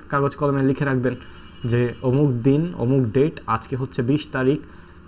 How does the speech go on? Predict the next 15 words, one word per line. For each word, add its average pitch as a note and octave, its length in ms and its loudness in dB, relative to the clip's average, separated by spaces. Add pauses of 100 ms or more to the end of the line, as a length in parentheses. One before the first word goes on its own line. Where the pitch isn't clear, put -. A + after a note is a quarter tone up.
(640)
বিশ C3+ 360 4
এগারো C3 260 2
দু B2+ 100 2
হাজার C3+ 260 0
চব্বিশ, B2+ 600 0
অমুক C#3 200 0 (100)
তারিখে C3 320 0
আমি B2+ 200 0
অমুক C3 260 -2
স্টক C#3 300 -4
কিনেছি। C#3 460 -4
কত B2 220 -6
টাকার C3+ 300 -2
স্টক D3 360 -6
কিনেছি? E3 320 -4